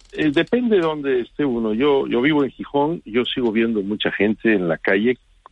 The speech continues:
eh, por fortuna, diría yo, usando mascarilla, porque sabe que no puede evitar la,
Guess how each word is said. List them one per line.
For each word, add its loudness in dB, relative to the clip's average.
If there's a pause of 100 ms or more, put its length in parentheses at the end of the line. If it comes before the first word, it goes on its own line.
(280)
eh, 0
por -4
fortuna, 0
diría 2
yo, 0
usando -2
mascarilla, 0
porque -10
sabe 2
que -6
no -2
puede 2
evitar -2
la, -2